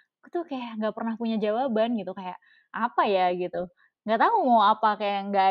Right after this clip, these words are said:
ada aja gitu. Dan ketika orang ngasih hadiah, gue pasti senang banget. Cuman gue akan jauh lebih senang ketika dia kayak, "Eh, Mahari, lo kan habis ulang tahun," gitu, "catch up yuk," gitu, eee, "ketemuan yuk," gitu, "ngobrol yuk," gitu. Terus pas ketemu kayak pelukan gitu, terus kayak ngerasa, "Ih, nih orang sayang banget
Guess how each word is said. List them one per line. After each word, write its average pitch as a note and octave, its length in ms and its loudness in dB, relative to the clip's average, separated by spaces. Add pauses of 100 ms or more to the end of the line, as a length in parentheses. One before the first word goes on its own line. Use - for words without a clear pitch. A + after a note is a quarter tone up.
ada F#3+ 60 2 (100)
aja B3 240 4
gitu. G3 320 -4 (400)
Dan F#3+ 400 -4
ketika F#3+ 240 -4
orang G3 240 0
ngasih G#3+ 160 -6
hadiah, G#3+ 240 0
gue D#4+ 160 -4
pasti D#4+ 240 -2
senang F#3+ 320 -8
banget. F3+ 400 -8
Cuman A#3 400 -10 (160)
gue A#3+ 160 -6
akan A3+ 320 -6
jauh F#3 240 -4
lebih F#3 160 -4
senang G#3+ 240 -10
ketika G#3+ 320 -8
dia G#3 160 -4
kayak, F#3+ 320 -12 (400)
"Eh, B3+ 160 -6
Mahari, A3+ 380 -4
lo C#4 100 -4
kan F4 80 -2
habis A#3+ 160 -4
ulang G3+ 160 -4
tahun," C4 480 2
gitu, F3+ 160 -4
"catch A3+ 240 -2
up B3+ 160 0
yuk," D#4 240 0
gitu, F#3 560 -4
eee, F#3 160 -8
"ketemuan A3+ 480 -4
yuk," C#4+ 240 0
gitu, G3 240 -4
"ngobrol F#3+ 320 -4
yuk," B3 320 -2
gitu. E3 240 -10
Terus - 160 -18
pas F#3 160 -12
ketemu F#3+ 400 -12
kayak F#3 160 -6
pelukan F#3+ 520 -4 (120)
gitu, F3+ 140 -12 (100)
terus G#3 160 -12
kayak F#3+ 220 -6
ngerasa, F3+ 220 -8 (440)
"Ih, A3+ 160 -4
nih G3 160 -6
orang G3 240 -6
sayang F#3+ 240 -6
banget F#3+ 160 -6